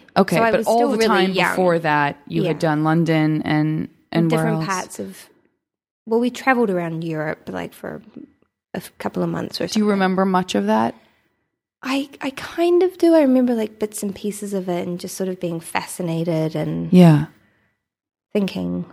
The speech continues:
Speaker 2: "Oh, I've been to this place now. I've been to that place now."
Speaker 1: I can tell
Speaker 2: I'm
Speaker 1: my
Speaker 2: very
Speaker 1: best friend, the
Speaker 2: Yeah.
Speaker 1: teacher, all about that
Speaker 2: <laughs>
Speaker 1: in the
Speaker 2: Exactly.
Speaker 1: staff
Speaker 2: I can't
Speaker 1: room
Speaker 2: wait
Speaker 1: at lunch.
Speaker 2: to see my teacher.
Speaker 1: The lonely globetrotter.
Speaker 2: <laughs>
Speaker 1: Um, and then you decided to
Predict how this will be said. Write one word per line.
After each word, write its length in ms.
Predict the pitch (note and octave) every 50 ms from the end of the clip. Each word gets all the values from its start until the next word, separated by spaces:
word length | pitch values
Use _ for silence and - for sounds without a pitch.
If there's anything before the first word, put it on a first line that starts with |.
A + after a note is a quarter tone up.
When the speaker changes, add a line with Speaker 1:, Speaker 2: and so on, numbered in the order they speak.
| -
Speaker 2:
"Oh, 80 | - G3+
I've 180 | F#3+ F#3 - -
been 160 | - F#3+ F#3
to 80 | F#3 F#3
this 180 | F#3+ F3+ F3
place 320 | - - F#3+ F3+ F3 - -
now. 140 | F#3+ F#3+ F#3
I've 140 | F3+ F#3 F#3+
been 160 | - G#3 G3
to 60 | F#3 F3+
that 200 | F3 F3 - -
place 280 | - F3 E3+ F3 - -
now." 360 | F3+ - - - - - F3+ - -
Speaker 1:
I 60 | -
can 140 | F3 - F3+
tell 240 | F3+ - F#3 F3 F3
Speaker 2:
I'm 80 | E3+ E3+
Speaker 1:
my 160 | E3 E3 E3+
Speaker 2:
very 120 | E3 -
Speaker 1:
best 240 | F3 E3+ E3+ - -
friend, 240 | - F#3+ F3+ F3 F3
the 60 | E3+
Speaker 2:
Yeah. 120 | A#3+ A3 F#3 E3+
Speaker 1:
teacher, 300 | D3+ - - E3+ D#3+ -
all 240 | - E3 E3 E3
about 280 | F3 F3 F3+ F3 F3 F3+ -
that 240 | - F3 F3 E3+ F3
Speaker 2:
<laughs> 20 |
Speaker 1:
in 40 | F#4+
the 100 | D#4+ - A#3+
Speaker 2:
Exactly. 320 | A3 G#3 A3 C4+ B3+ D4+
Speaker 1:
staff 300 | C#4 C4 B3+ G3+ G#3+ A#3
Speaker 2:
I 40 | B3+
can't 160 | - C#4 B3
Speaker 1:
room 120 | A#3+ A#3
Speaker 2:
wait 120 | A#3+ A#3+ -
Speaker 1:
at 60 | A#3
lunch. 200 | A#3+ A#3+ A#3+ C4
Speaker 2:
to 40 | B3+
see 60 | A3+
my 80 | G#3 G3
teacher. 560 | G3+ - - - D4+ - - G3 G3 F#3+ G#3+ - - - -
Speaker 1:
The 100 | A#3+ A#3
lonely 520 | G#3+ G#3+ A3 G#3+ A3 A3+ A3+ A3 A3+ G#3+
globetrotter. 960 | F3+ - G#3 F#3+ F#3 G3+ G#3+ - - - G4+ F#3+ F3 F3 E4 - E3 - D#4+ D4+ D#4
Speaker 2:
<laughs> 160 | - - D4 - - - - - -
Speaker 1:
Um, 440 | - A3+ A3+ A3 G#3+ G#3 G#3 - -
and 200 | - C4 C4 C4+
then 180 | D4+ D4+ C#4+ C#4+
you 240 | C#4 C#4 C#4+ B3 A3
decided 720 | - C4 - - C#4 C4+ C4 C4+ C#4+ C#4+ C#4+ C4+ A3+ - -
to 680 | - - B3+ B3 A#3 A3+ A3+ A3+ A3 A3 G#3+ G#3+ G#3+